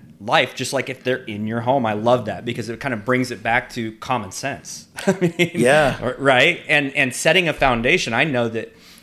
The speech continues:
Speaker 1: from very early on, if I held a black and white line with my kids and laid down a very, my, my two boys, I laid down very clear boundaries. And, and no matter how difficult it was, if I kept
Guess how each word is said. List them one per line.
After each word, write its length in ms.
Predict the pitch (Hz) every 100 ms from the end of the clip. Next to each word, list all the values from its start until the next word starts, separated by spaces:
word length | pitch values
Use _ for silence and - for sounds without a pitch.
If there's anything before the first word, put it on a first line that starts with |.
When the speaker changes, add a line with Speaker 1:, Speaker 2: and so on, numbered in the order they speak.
| _
Speaker 1:
from 200 | 139 120
very 420 | 113 139 151 131
early 360 | 131 135 127 113
on, 220 | 131 117
if 120 | 113
I 120 | 131
held 320 | 139 127 123 117
a 40 |
black 340 | - 113 117
and 120 | 110 110
white 300 | 107 104 107
line 220 | 120 139
with 120 | 113
my 100 | 98
kids 300 | 101 123 120
and 200 | 107 101
laid 260 | 101 107 101
down 340 | 107 107 107
a 160 | 104 101 - _
very, 580 | 117 107 113 120 127 123
my, 160 | 110 104 -
my 80 | 117
two 220 | - 120
boys, 360 | 120 170 107
I 120 | 117 113
laid 220 | 120 113
down 280 | 120 110 104
very 500 | 110 127 143 143 143 - - - - _ -
clear 420 | - 143 151 131
boundaries. 960 | 101 107 123 170 113 92 87 - - - _ 131
And, 260 | 123 - _ 135
and 240 | 127 120
no 60 | 131
matter 240 | 151 139
how 220 | - 143
difficult 540 | 127 135 147 139 120 -
it 60 |
was, 360 | 123 127 117 117
if 140 | 110
I 80 | 117
kept 440 | - 147 143 -